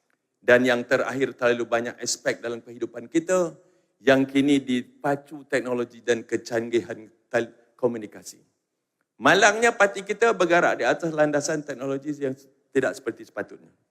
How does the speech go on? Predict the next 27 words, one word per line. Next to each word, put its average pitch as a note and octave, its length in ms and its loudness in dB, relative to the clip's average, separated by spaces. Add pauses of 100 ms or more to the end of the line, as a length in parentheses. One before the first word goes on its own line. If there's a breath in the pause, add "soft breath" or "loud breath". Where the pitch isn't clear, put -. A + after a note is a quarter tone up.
(540)
Ha, F#2+ 160 -12
itu C3 80 -6
sebabnya A#2+ 400 2
kita B2+ 240 0
menjadi A#2+ 320 -4
parti B2 400 -6
yang B2 80 -4
terpencil D#3 580 0
dari D3 300 2
ekosistem F#3 640 -6
sosial G3+ 580 0 (460)
yang C3 160 0
semuanya C3 400 -6
berfungsi E3 640 0
selari C3+ 400 0
dengan A#2+ 240 -10
kederasan A#2+ 580 -6
perubahan A2+ 560 -10
teknologi C#3+ 640 -2 (480)
dan G#2+ 260 0
kepantasan G#2 720 -4
maklumat. F2 400 -14 (720)
Justru, G#3+ 560 2 (400)
apa C#3 240 4
perlu C#3 240 2
kita B2+ 240 -4
buat G2 220 -10